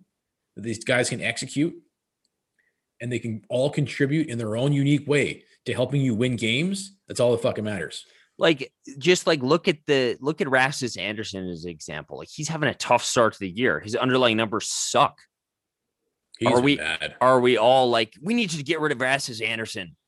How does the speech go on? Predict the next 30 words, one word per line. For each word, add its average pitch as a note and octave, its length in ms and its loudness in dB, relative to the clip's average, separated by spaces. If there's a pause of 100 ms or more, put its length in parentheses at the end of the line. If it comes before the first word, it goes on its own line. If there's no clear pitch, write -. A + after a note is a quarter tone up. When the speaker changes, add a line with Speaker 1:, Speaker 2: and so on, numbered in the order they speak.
(140)
Speaker 2:
He's D#3+ 180 2
not C3+ 220 6
a A#2 40 2
number A2 240 0
one G2+ 140 0
defenseman? G2 460 -8
Or C3 140 4
are B2+ 40 6
we B2 100 6
like, A2+ 200 4
"Man, A#2+ 180 2
he C3+ 140 -6
needs C#3 200 -2
to A#2+ 100 -8
be G#2+ 100 -2
better, A2 400 4
and F#2 180 0
how G#2 220 0
can, G2+ 480 -8
you D#2 100 -10
know, F#2 240 -4 (180)
hopefully C#3 280 2
Speaker 1:
Yeah. B2 140 4
Speaker 2:
Daryl B2+ 100 4
Sutter B2+ 240 2
can G#2 160 -8
make A#2 180 -2
him G#2 120 -6
better." G2+ 340 2
<laughs> - 40 -20